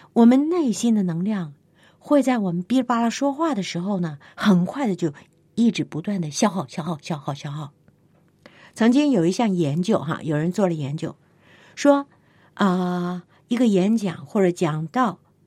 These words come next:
三十分钟之内所消耗的能量，相当于一个劳动者工作了四个小时。虽然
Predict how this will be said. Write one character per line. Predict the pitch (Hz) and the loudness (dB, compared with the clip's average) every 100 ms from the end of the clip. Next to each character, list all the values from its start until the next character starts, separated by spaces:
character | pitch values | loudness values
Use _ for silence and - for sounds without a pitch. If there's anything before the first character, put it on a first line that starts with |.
| _ _ _ _ _ - | _ _ _ _ _ -12
三 | - - 339 339 | -8 6 6 6
十 | 320 - 165 | 2 -2 -4
分 | 175 262 262 262 | -4 -2 -2 -2
钟 | 262 254 240 | -2 -4 -2
之 | 269 | 0
内 | 269 294 190 - _ _ _ - | 0 0 -2 -8 _ _ _ -16
所 | - 165 151 | -2 -2 -2
消 | - 185 262 262 | -2 0 0 -2
耗 | 240 294 208 | 0 0 0
的 | 170 | -2
能 | 160 151 139 165 214 | -2 0 0 0 0
量， | 269 233 147 _ _ _ _ - _ | 0 -2 -6 _ _ _ _ -20 _
相 | - - 302 285 | -8 0 0 2
当 | 277 285 277 262 | 2 0 0 -2
于 | 175 170 175 - _ | 0 0 -2 -6 _
一 | 233 | 0
个 | 233 208 | 2 0
劳 | - 165 160 160 196 247 | 0 2 4 2 0 -2
动 | 262 349 311 185 147 | -2 2 2 0 -4
者 | 160 123 - _ _ _ _ | -8 -8 -14 _ _ _ _
工 | 262 262 254 | 2 2 2
作 | 247 277 185 | 0 0 0
了 | 147 117 _ _ _ | -2 -6 _ _ _
四 | - - 359 | -8 2 2
个 | 180 | 2
小 | - - | -2 -8
时。 | - - - _ _ _ _ _ _ _ _ _ _ _ _ _ _ _ _ _ _ _ | -10 -12 -14 _ _ _ _ _ _ _ _ _ _ _ _ _ _ _ _ _ _ _
虽 | - 359 359 | 2 4 6
然 | 226 165 185 | 4 2 0